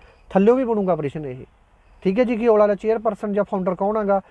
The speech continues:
ਕਿਉਂਕਿ Ola ਦਾ ਜੀ ਤੁਹਾਨੂੰ ਪਤਾ ਸਕੂਟਰੀਆਂ ਜਿਹੀਆਂ ਬਣਾਉਂਦੀ ਹੈ ਬਿਜਲੀ, ਉਹਦੀਆਂ ਬੈਟਰੀ 'ਤੇ ਚੱਲਣ ਵਾਲੀਆਂ। ਕਿਸ ਖਿਡਾਰੀ ਨੇ ਸਾਲ ਦੋ ਹਜ਼ਾਰ ਚੌਵੀ ਦੇ ਵਿੱਚ ਆਸਟ੍ਰੇਲੀਆ ਓਪਨ ਵੂਮੈਨਜ਼ ਸਿੰਗਲ ਟਾਈਟਲ ਦੋ ਹਜ਼ਾਰ ਚੌਵੀ ਜਿੱਤ ਲਿਆ?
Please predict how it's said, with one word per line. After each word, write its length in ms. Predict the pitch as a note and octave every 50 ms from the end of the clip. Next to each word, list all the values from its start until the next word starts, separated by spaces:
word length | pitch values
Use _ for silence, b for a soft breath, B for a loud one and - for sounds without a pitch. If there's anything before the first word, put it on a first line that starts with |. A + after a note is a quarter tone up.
| b b b b
ਕਿਉਂਕਿ 260 | A3+ A#3 A#3 C4 D#4+
Ola 220 | C4 A3+ A3+ A#3 A3+
ਦਾ 100 | A#3+ B3
ਜੀ 60 | B3+
ਤੁਹਾਨੂੰ 180 | A#3+ B3 B3+
ਪਤਾ 140 | A3+ A#3+ A#3+
ਸਕੂਟਰੀਆਂ 400 | - - - G#3+ G3+ A#3+ B3 B3+
ਜਿਹੀਆਂ 140 | C4 B3+ B3
ਬਣਾਉਂਦੀ 260 | A3 A3+ G#3+ G3+ G#3+
ਹੈ 60 | A#3+
ਬਿਜਲੀ, 280 | A3 G3+ G3 G3+ G3+ G#3+
ਉਹਦੀਆਂ 220 | G#3 A3 A#3 A#3+
ਬੈਟਰੀ 280 | G#3 G3+ G3 F3+ F#3 F#3+
'ਤੇ 100 | F3 F3+
ਚੱਲਣ 280 | E3 E3+ D#3 D3+ C#3+ C#3
ਵਾਲੀਆਂ। 260 | B2+ B2 A#2 A2+ A2+ - _ _ _ _ _ _ _ _ _ _ _ _ _ _ _ _ _ _ _ _ _ _ _ _ _ - - _ _ _ _ _ _ - _ - _ _ _ _ - - - _ _ _ _ _ _ _ _ _ _ - _ _ _ _ - - - - - - - - - - _ _ - - - - _ _ _ B B B B B B B B -
ਕਿਸ 140 | - C4 A#3+ - D4 -
ਖਿਡਾਰੀ 400 | C4+ D#4 D#4+ D4 C#4+ C#4 B3+ B3
ਨੇ 180 | B3 B3+ C4
ਸਾਲ 320 | B3 - B3 G#3+ G#3+ A3 G#3+
ਦੋ 160 | G#3+ A3 A3
ਹਜ਼ਾਰ 140 | B3+ C4 B3+
ਚੌਵੀ 320 | - C4 A3+ G#3 G#3 A3+
ਦੇ 100 | G#3+ A3
ਵਿੱਚ 220 | G3+ G#3 G3 -
ਆਸਟ੍ਰੇਲੀਆ 760 | B3 B3 A3+ G3+ - - A3 G3+ G3+ G3 G#3+ A3+ A3+ A3+ - -
ਓਪਨ 340 | - G3+ F#3+ - - A3+ A#3+
ਵੂਮੈਨਜ਼ 580 | G#3 F3+ F3+ F#3+ G3 G3+ G#3+ G#3 G#3+ A#3 A#3
ਸਿੰਗਲ 320 | G#3+ - A3+ G3+ F#3+ G3+ G3+
ਟਾਈਟਲ 300 | G3 G#3 G3 F#3+ A3+ A3
ਦੋ 180 | G3 G3+ F#3+
ਹਜ਼ਾਰ 140 | G3 A#3 A#3
ਚੌਵੀ 280 | G3+ - G#3+ F#3+ F#3 F#3+
ਜਿੱਤ 220 | F3 E3 - -
ਲਿਆ? 180 | C#3 B2+ A2+